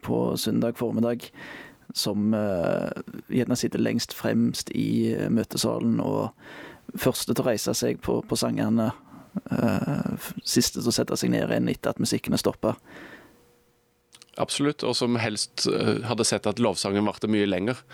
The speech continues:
Speaker 2: Hva skal vi med den der lange talen? Det er jo ikke noe viktig. Eh, kan vi ikke bare fortsette å prise Gud og, ja, danse og synge og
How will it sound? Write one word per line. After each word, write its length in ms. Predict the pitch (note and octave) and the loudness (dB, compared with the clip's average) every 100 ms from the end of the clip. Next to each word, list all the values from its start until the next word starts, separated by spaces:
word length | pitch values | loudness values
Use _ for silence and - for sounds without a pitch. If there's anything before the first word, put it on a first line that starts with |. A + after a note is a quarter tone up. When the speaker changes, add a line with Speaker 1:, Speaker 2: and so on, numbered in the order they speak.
| - - - - | -18 -18 -20 -4
Speaker 2:
Hva 160 | G#2+ A2 | 0 0
skal 160 | - G#2 | 0 0
vi 80 | |
med 160 | G#2+ A2 | 2 2
den 160 | G2+ G2 | 2 0
der 140 | F#2+ | 2
lange 200 | G2+ G2 | 2 0
talen? 460 | - A2 E2+ F2+ A2 | 0 -2 0 2 2
Det 80 | |
er 80 | A#2 | 0
jo 40 | - | 2
ikke 100 | A2 | 2
noe 80 | G#2+ | 0
viktig. 240 | - F2 - - - - - - _ - | 0 -2 -4 -20 -16 -14 -16 -20 _ -4
Eh, 500 | G2+ F#2+ F#2 F2+ F2+ | 0 2 2 0 -2
kan 160 | - G#2 | 0 0
vi 60 | G2+ | 2
ikke 120 | G#2 | 0
bare 240 | F2 F2+ | 2 0
fortsette 460 | F#2+ G2+ - G#2 G2+ | 0 -2 0 0 0
å 20 | |
prise 260 | G#2+ G2+ G2 | 0 0 0
Gud 240 | F#2 F2 F2 | 2 2 2
og, 460 | F#2+ F2+ F2 F2 - - - - | 2 2 0 -4 -10 -18 -18 -8
ja, 160 | - E2+ D#2+ | -2 -2 -4
danse 480 | C#3+ - G#2+ F#2+ F#2 | -6 -2 0 0 0
og 80 | |
synge 240 | - F#2+ F2 | 2 2 2
og 400 | E2+ F2+ F2+ | 2 2 0